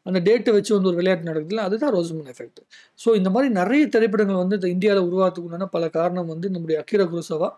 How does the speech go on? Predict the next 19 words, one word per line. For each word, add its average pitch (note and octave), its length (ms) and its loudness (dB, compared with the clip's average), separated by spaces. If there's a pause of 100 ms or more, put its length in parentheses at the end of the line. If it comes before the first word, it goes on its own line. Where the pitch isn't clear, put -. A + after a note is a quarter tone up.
(420)
நம்முடைய G3 400 2
மிஸ்கின் F#3+ 340 -4
அவர்களுடைய F#3 460 0
மானசீக E3 640 -4
குரு. D#3+ 220 -8 (520)
அந்த A#3 500 2
குருவுடைய G#3+ 800 2
அந்த F#3+ 600 4
லைனப் G3 360 2
எடுத்து F3+ 240 -2
பர்ஃபெக்டா G#3 560 -2
படம் F3+ 220 0
பண்ண F3 180 -2
ஒரே F3+ 240 2
மனிதனாக F3 500 -2
நம்மளுடைய E3+ 380 -2 (720)
கமல் G3+ 140 4
சார் A3 280 2
தமிழ் G#3 220 0